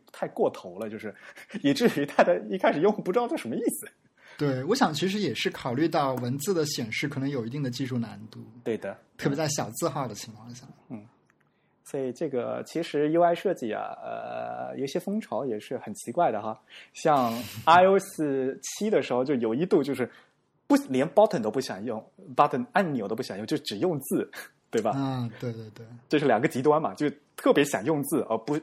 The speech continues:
Speaker 1: 不要用那些拟物的按钮啊，或者什么东西。
Speaker 2: 对。
Speaker 1: 当年呢是一个字儿都不想用，就尽，因为它是G U I嘛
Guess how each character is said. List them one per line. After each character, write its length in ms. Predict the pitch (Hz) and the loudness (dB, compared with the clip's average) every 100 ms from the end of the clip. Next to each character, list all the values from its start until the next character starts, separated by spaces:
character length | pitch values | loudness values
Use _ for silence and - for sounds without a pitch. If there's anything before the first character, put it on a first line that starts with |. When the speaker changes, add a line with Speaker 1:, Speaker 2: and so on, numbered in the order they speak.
| - | -2
Speaker 1:
不 80 | 156 | 2
要 220 | 185 156 | 6 6
用 180 | 143 123 | 4 0
那 100 | 120 | -2
些 120 | 110 | -4
拟 280 | 117 117 104 | -4 -4 -4
物 300 | 117 175 131 | -2 0 0
的 160 | 101 - | -4 -2
按 240 | 160 123 101 | -2 -2 -8
钮 200 | 92 92 | -10 -12
啊， 200 | 101 104 | -8 -6
或 160 | 117 | -6
者 80 | 101 | -8
什 100 | 98 | -12
么 60 | 90 | -18
东 180 | 90 98 | -20 -20
西。 200 | - - _ _ _ _ _ _ _ - | -20 -20 _ _ _ _ _ _ _ -2
Speaker 2:
对。 140 | 143 113 104 - - - - - _ _ _ - - - 127 | 0 0 -8 -18 -20 -20 -18 -20 _ _ _ -20 -20 -8 4
Speaker 1:
当 160 | 143 | 4
年 160 | 175 113 | 4 0
呢 80 | 123 | 0
是 360 | 139 120 110 _ _ _ _ | 0 -2 -4 _ _ _ _
一 100 | 131 | 2
个 80 | 165 | 4
字 80 | 220 | 6
儿 80 | 156 | 4
都 80 | 113 | 2
不 80 | 120 | -4
想 180 | 98 | -8
用， 80 | 95 | -10
就 100 | 98 - - | -8 -8 -10
尽， 340 | - 214 139 131 _ - | -8 -4 -4 -8 _ -6
因 140 | 185 | -2
为 80 | 196 | -2
它 140 | 165 | -2
是 80 | 135 | -8
G 360 | - 156 196 190 | -6 -4 0 2
U 120 | 190 | 2
I 240 | 185 175 | 4 2
嘛 160 | 113 | 0